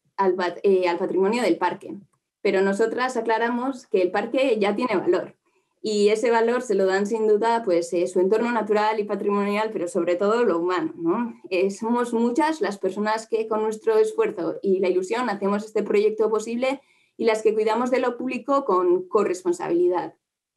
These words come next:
Eh, aprovechamos esta plataforma increíble para una iniciativa tan de base como nosotras para tomarles la palabra a los responsables de cultura que hablaron ayer desde Tabacalera, Diputación, Ministerio.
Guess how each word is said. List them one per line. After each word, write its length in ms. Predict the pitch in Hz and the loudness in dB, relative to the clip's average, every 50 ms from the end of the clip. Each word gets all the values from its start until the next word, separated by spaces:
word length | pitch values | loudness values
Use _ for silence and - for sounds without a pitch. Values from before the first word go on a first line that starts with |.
| _ _ _ _ _ _ _ _ - | _ _ _ _ _ _ _ _ -10
Eh, 540 | 190 196 196 190 190 190 180 175 180 185 196 - _ _ _ _ _ _ _ _ - | -4 -2 0 2 2 4 4 2 2 0 -6 -8 _ _ _ _ _ _ _ _ -4
aprovechamos 1080 | - 214 208 214 214 214 208 220 214 214 233 233 233 233 240 240 240 240 233 233 - - | -2 -2 0 2 2 2 2 2 0 0 0 0 0 0 0 0 -2 -2 -4 -4 -4 -2
esta 340 | 233 233 240 240 233 233 233 | -2 0 0 0 -2 -2 -2
plataforma 960 | 240 226 233 240 220 220 - 208 226 220 254 254 247 208 190 185 180 180 - | -2 0 0 0 0 -2 -2 -4 -2 0 0 0 0 2 0 0 -2 -2 -2
increíble 560 | 208 202 208 196 185 190 202 226 233 233 208 | 0 0 0 2 2 2 2 2 2 0 0
para 160 | 196 180 170 180 | 0 0 0 0
una 120 | 180 185 | 0 0
iniciativa 600 | 202 220 214 208 226 214 214 233 214 214 202 202 | -2 -4 -4 -2 0 -2 0 0 -2 -2 -2 -2
tan 160 | 202 202 214 214 | -2 -2 -2 0
de 100 | 202 196 | 0 0
base 480 | 196 202 214 - 254 269 277 285 - _ _ _ _ _ _ _ _ _ - | 0 0 -2 -2 -4 -2 -2 -4 -6 _ _ _ _ _ _ _ _ _ -2
como 160 | 214 202 202 | 0 2 2
nosotras 560 | 202 196 196 208 208 202 - 233 247 262 - | 2 2 2 0 0 0 0 -2 -2 -2 -2
para 420 | - 190 175 180 180 180 175 170 - | -4 -2 0 0 2 0 0 0 0
tomarles 480 | 202 190 190 185 208 226 233 233 233 | 2 2 2 2 2 2 2 2 2
la 140 | 233 233 226 | 2 0 0
palabra 360 | 214 214 226 220 220 226 226 | 0 2 2 2 2 2 4
a 40 | 226 | 4
los 140 | 226 214 214 | 4 4 2
responsables 560 | 214 208 - 202 202 220 214 208 208 214 208 | 0 -2 -4 -4 -2 0 2 2 2 2 2
de 100 | 208 208 | 0 0
cultura 520 | 208 226 220 214 240 247 226 190 170 139 - | 2 0 0 0 -2 0 0 0 0 0 -2
que 100 | - 175 | -2 -2
hablaron 380 | 175 175 180 190 202 214 208 | -2 0 0 0 0 0 -2
ayer 400 | 190 190 190 196 220 262 285 269 | -2 0 0 0 0 0 -2 -2
desde 260 | 220 185 175 180 160 160 | 0 -2 0 0 0 -2
Tabacalera, 840 | 175 170 170 170 170 - 165 170 190 196 208 214 220 220 220 214 | 0 0 -2 -2 -2 -2 -2 -2 0 0 0 0 2 2 2 2
Diputación, 720 | 196 190 170 - - 180 180 202 196 208 220 220 214 220 202 | 2 0 -2 -2 -2 -2 -2 0 0 0 2 2 2 2 2
Ministerio. 800 | 190 190 190 180 185 - 220 220 214 220 220 226 226 240 247 | 2 4 2 2 2 2 2 2 2 2 2 0 0 0 -6